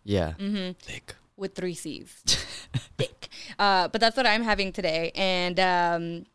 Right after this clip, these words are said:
Speaker 2: just to circle back on that story, I too did end up, uh, at the optometry for about two hours that day. And
Speaker 1: Oh, yeah.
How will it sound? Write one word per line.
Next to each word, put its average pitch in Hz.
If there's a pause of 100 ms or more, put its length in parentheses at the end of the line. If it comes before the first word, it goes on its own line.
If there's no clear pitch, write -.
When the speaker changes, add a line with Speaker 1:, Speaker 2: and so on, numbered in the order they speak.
(200)
Speaker 2:
just 208
to 226
circle 208
back 180
on 185
that 165
story, 185 (300)
I 170
too 196
did 185
end 190
up, 185
uh, 175
at 170
the 185
optometry 160
for 170
about 151
two 180
hours 160
that 220
day. 294 (340)
And 180
Speaker 1:
Oh, -
yeah. 90